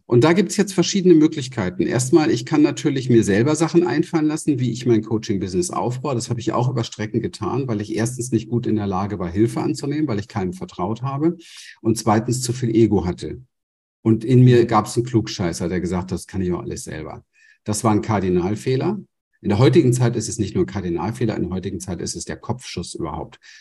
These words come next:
Weil das Ganze ist ja durch Online und so alles viel komplexer geworden. Also heutzutage aus eigenen Kräften, ohne Anleitung,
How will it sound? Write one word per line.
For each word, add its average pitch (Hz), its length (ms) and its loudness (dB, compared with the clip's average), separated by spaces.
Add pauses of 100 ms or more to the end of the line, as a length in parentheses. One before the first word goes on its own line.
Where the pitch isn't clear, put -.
(120)
Weil 92 120 2
das 98 260 -2 (220)
Ganze 110 260 2
ist 101 140 -2
ja 110 100 2
durch 92 220 -4
Online 101 320 4
und 92 80 0
so 95 80 -6
alles 92 260 -6
viel 123 160 2
komplexer 101 560 -6
geworden. 76 480 -10
Also 82 380 -10
heutzutage 113 720 0
aus - 160 -10
eigenen 104 360 0
Kräften, - 420 -8
ohne 104 300 0
Anleitung, 95 640 -4